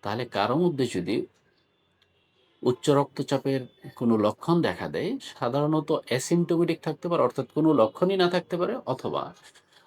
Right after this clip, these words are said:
আ, মাথা ব্যথা বা মাথা ভারবার লাগা বা ঘাড় ব্যথা বা অনিদ্রা হওয়া অথবা মাথা ঘোরানো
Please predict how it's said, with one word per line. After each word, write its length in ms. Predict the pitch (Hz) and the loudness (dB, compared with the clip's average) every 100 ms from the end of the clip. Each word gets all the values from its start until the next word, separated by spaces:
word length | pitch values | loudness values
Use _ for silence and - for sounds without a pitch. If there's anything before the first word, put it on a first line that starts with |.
| - _ - | -20 _ -6
আ, 200 | 104 101 | -2 0
মাথা 400 | 95 95 101 110 | 0 -2 -2 -4
ব্যথা 280 | 98 101 92 | -4 -4 -2
বা 160 | 92 90 | 0 0
মাথা 320 | 87 90 92 | 0 -2 -6
ভারবার 380 | 92 92 90 87 | -6 -4 -4 -2
লাগা 320 | 87 87 87 | -2 -4 -4
বা 160 | 87 | -4
ঘাড় 220 | 85 85 87 | -2 -4 -2
ব্যথা 420 | 90 - 80 - _ _ _ 87 | -6 -6 -10 -10 _ _ _ -6
বা 160 | 87 | -4
অনিদ্রা 640 | 80 101 95 90 92 85 85 | -2 -2 -2 -4 -4 -4 -4
হওয়া 380 | 85 90 - - _ _ _ _ | -6 -8 -10 -20 _ _ _ _
অথবা 320 | 95 98 95 | -4 -2 -2
মাথা 320 | 92 90 101 87 | -2 -4 -4 -4
ঘোরানো 440 | 95 90 80 | -2 -4 -4